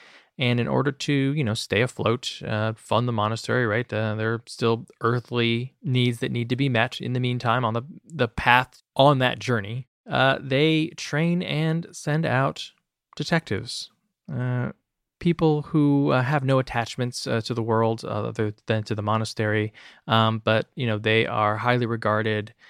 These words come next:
highly sought after, and highly paid, uh, because they,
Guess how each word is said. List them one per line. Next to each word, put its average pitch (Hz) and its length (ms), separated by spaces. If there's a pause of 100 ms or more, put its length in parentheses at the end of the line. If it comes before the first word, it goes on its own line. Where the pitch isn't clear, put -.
(260)
highly 123 320
sought 110 280
after, 107 480
and 107 160
highly 127 300
paid, 110 500 (180)
uh, 107 200
because 107 320
they, 104 600